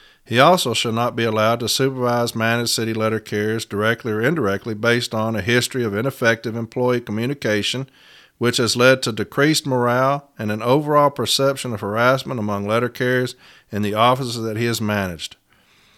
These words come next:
Caution should be used in the placement of this manager to ensure that the position meets with Mister Hanner's current skills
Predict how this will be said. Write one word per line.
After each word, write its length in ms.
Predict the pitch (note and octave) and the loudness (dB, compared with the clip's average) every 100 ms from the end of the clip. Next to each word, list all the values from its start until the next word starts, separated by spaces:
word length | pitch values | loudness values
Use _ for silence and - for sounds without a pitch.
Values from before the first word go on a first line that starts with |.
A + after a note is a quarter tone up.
| _ _ _ - | _ _ _ 0
Caution 460 | C#3 D3+ D#3+ A2+ | 4 4 4 -2
should 220 | - G#2 | -4 -6
be 100 | G2+ | -4
used 420 | G2+ G#2 G2+ G2 G#2+ | -2 -2 -2 -4 -6
in 80 | |
the 80 | G#2 | -6
placement 480 | - C#3 C#3+ C#3 A2+ | 2 6 6 4 -2
of 60 | G2+ | -4
this 200 | G2+ - | -4 -2
manager 460 | G#2 G2 F#2 F2+ | -2 -2 -6 -12
to 160 | E2+ G#2+ | -8 -4
ensure 460 | G#2+ - C#3+ D3+ | -2 0 2 2
that 160 | D3 C#3+ | 0 -2
the 80 | B2+ | -4
position 580 | A#2+ A2 B2+ B2+ B2+ A#2+ | -2 0 2 2 0 0
meets 300 | B2 B2+ A#2+ | 0 -2 -6
with 120 | G2+ | -4
Mister 360 | A2+ A#2 A#2 | -4 -4 -4
Hanner's 360 | G#2 A#2 A#2 A2 | -2 0 0 -2
current 360 | - C3 C3 B2+ | -2 0 0 -2
skills 520 | - B2 B2+ B2+ | -2 0 0 0